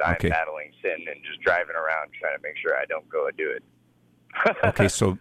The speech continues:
Speaker 2: so I, here it is. Don't do it. Don't
Speaker 1: Yes.
Speaker 2: do it. You, you know, already you are, already, let me share with you where you are right now. You have,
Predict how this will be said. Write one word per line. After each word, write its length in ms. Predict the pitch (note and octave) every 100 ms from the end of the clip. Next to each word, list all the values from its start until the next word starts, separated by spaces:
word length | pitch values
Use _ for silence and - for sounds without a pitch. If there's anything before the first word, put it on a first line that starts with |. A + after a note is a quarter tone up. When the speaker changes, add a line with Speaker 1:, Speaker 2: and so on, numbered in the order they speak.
| _ -
Speaker 2:
so 220 | - G2+
I, 180 | E2+ G2+
here 240 | F2+ A#2
it 60 | A#2+
is. 180 | C#3+ G2+
Don't 300 | G#2 G#2 A2+
do 140 | C3+
it. 180 | D3+ - _ _ _ _ _ _
Don't 220 | G#2 G#2+
Speaker 1:
Yes. 80 | A#2
Speaker 2:
do 120 | C#3
it. 120 | G2+ F2
You, 140 | F#2+
you 200 | G2+ F#2+
know, 160 | G2+ G#2+
already 720 | A2 A#2 B2+ D3 A#2 F#2+ B2+ _ _ _
you 340 | F#2 G2 A2+ -
are, 500 | F#2+ F#2 F#2+ F#2 F2+ _ _ -
already, 640 | G2 A2+ A#2+ A2+ F2+ E2+ F#2
let 100 | G2
me 60 |
share 320 | G2+ - A2+ G#2+
with 200 | G#2 G2+
you 80 |
where 140 | F2 F#2+
you 180 | F#2 F2+
are 160 | G2
right 200 | F#2+ E2+
now. 260 | E2 D2 D2+ - _ _
You 240 | F2+ F#2 F2
have, 520 | E2 F2 E2 D#2+